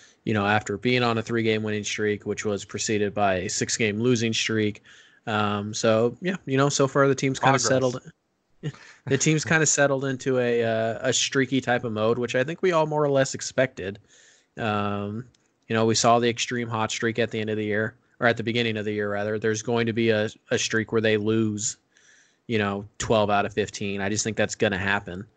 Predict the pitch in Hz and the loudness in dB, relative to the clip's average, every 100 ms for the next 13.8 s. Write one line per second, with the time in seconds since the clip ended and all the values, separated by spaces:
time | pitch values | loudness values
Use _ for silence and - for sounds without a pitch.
0 | _ _ _ 113 104 110 110 110 110 95 | _ _ _ -6 -2 0 2 0 -2 -2
1 | 95 95 104 107 92 95 _ _ _ - | -4 -4 -2 -2 -2 -8 _ _ _ -12
2 | 117 101 98 98 104 117 - 107 107 - | -8 -6 -6 -8 -10 -12 -4 -2 0 -4
3 | - 202 - 147 151 143 127 - 160 160 | -6 -4 -2 -2 0 0 -2 0 2 0
4 | 165 127 123 139 147 147 143 120 - - | -2 2 2 2 2 2 2 0 -6 -4
5 | 123 127 135 131 - 131 120 120 120 117 | 0 4 4 2 0 0 4 2 2 2
6 | 110 113 120 120 120 110 107 107 117 - | 2 2 -2 -4 -4 -6 -4 -4 -6 -10
7 | _ - _ - 117 104 104 104 101 117 | _ -20 _ -12 -6 -4 -4 -4 -6 -10
8 | - _ _ _ _ _ - _ - - | -14 _ _ _ _ _ -20 _ -20 -20
9 | _ - 131 139 131 - 160 165 127 123 | _ -2 0 2 0 2 4 6 6 4
10 | 131 139 127 131 120 117 120 120 113 113 | 2 2 0 0 0 0 2 2 2 0
11 | 107 123 117 117 - 123 117 113 127 - | 0 2 2 0 -2 -2 -4 -2 -4 -2
12 | 117 107 104 104 113 107 110 123 127 120 | -4 -4 -8 -4 -2 -2 -2 -4 -2 0
13 | 127 131 139 135 - 139 131 | 0 2 2 2 0 0 2